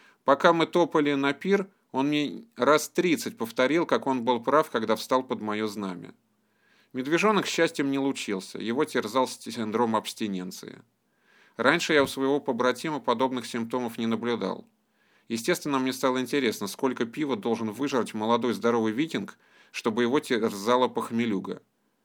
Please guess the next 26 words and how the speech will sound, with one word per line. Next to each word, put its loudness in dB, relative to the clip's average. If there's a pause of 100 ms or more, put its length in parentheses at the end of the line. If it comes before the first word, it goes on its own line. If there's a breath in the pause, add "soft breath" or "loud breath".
(260)
Я 2
спросил, 2
медвежонок, -2
страдательски 0
поморщившись, -2
дал 2
ответ, -4 (300)
развёрнутый, 0 (600)
но -4
неопределённый. -2 (580)
Количество 4
он 4
не 0
знал. -4 (420)
Пили 4
они 6
со 0
Сваном 0
Чёрным, -4 (140)
пили 2
обычное 2
местное -2
пиво, -6 (540)
пили 4
английский 0
эль 0